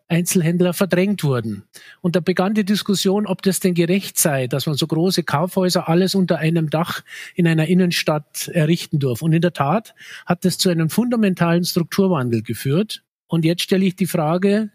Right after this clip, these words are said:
diese hundertfünfzig Jahre später, und was ist jetzt mit diesen Kathedralen des Handels? Haben die gesiegt oder stecken die in Problemen? Oder nehmen Sie mal mit Blick auf die Innenstädte die Diskussion,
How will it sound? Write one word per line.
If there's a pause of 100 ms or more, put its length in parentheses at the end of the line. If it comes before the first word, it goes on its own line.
diese
hundertfünfzig
Jahre
später,
und (260)
was
ist
jetzt
mit
diesen
Kathedralen
des
Handels?
Haben
die
gesiegt (340)
oder
stecken
die
in
Problemen? (280)
Oder (180)
nehmen
Sie
mal
mit
Blick
auf
die
Innenstädte
die
Diskussion,